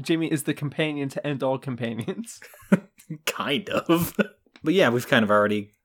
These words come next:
Speaker 2: gone over just, like, a little, a little hint of our thoughts. But sho-, so should we just go ahead and go right into it?
Speaker 1: Yeah, I guess just dive right in.
Speaker 2: Hell yeah.
Speaker 1: I feel like my description for episode one is, like, egregiously long, but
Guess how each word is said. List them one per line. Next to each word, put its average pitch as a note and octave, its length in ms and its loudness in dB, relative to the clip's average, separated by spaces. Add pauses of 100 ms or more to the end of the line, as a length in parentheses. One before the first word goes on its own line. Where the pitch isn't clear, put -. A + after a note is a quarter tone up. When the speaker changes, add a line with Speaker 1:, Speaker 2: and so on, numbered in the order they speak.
(460)
Speaker 2:
gone A#2 160 2
over A2+ 220 4
just, A2+ 240 -6
like, A2 180 0
a G#2+ 200 0
little, A2+ 360 0
a C3 100 2
little B2+ 260 2
hint B2+ 360 -2 (460)
of A2 380 -6 (540)
our A2 140 -2
thoughts. C#3+ 520 0
But G#2+ 240 -4
sho-, B2 300 0
so A#2 220 2
should A2+ 160 -2
we A#2 40 0
just A2+ 180 -2
go A#2+ 80 4
ahead A2 120 0
and A2 100 0
go A2 120 2
right G#2+ 160 2
into A2 160 -4
it? D#3+ 160 -6 (160)
Speaker 1:
Yeah, F#3+ 240 4
I C#3 100 0
guess G3 300 -2
just - 240 -12
dive C#3+ 240 -2
right D3 200 -2
in. - 260 -10 (180)
Speaker 2:
Hell F3+ 180 2
yeah. - 200 -4 (280)
Speaker 1:
I C3+ 80 0
feel F#3 300 2
like C#3+ 200 0
my A#2+ 420 0 (360)
description C3 480 -4
for - 160 -4
episode A#2+ 340 -2
one G#2+ 320 -4
is, A2 140 -6
like, F#2+ 180 -6
egregiously G2+ 800 -8
long, F#2+ 540 -8
but G#2+ 320 -4